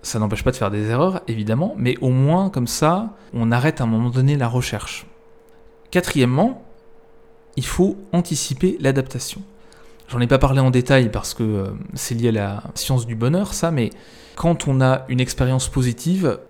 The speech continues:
au bout d'un moment, on va s'adapter à cette émotion positive. Ce qu'on appelle, euh, l'adaptation en français, l'adaptation positive.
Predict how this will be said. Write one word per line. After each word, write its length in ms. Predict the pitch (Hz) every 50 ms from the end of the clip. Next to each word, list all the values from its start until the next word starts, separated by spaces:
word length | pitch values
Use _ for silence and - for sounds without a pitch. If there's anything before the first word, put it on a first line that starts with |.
| - - -
au 80 | 147 139
bout 120 | 143 175
d'un 120 | 151 143 131
moment, 420 | 123 117 120 135 131 104 - - - -
on 100 | - 131
va 340 | 120 123 131 139 156 165 -
s'adapter 640 | - - - 156 143 143 139 139 - - 147 156 160 - - -
à 80 | 135
cette 240 | 131 - 151 131 -
émotion 320 | 127 123 120 - - 147 131
positive. 500 | 147 127 120 113 - - 107 - - - 226
Ce 100 | - -
qu'on 140 | - 117 107
appelle, 320 | 107 104 - 127 123 113
euh, 180 | 104 101 104 - - - - - - - - - -
l'adaptation 640 | 117 113 117 113 - - 113 107 - - 143 135 120
en 20 |
français, 440 | 110 - - - - - - 127 120
l'adaptation 520 | 113 110 107 107 101 - 113 - - - 120
positive. 520 | - 113 110 110 - 165 180 180 156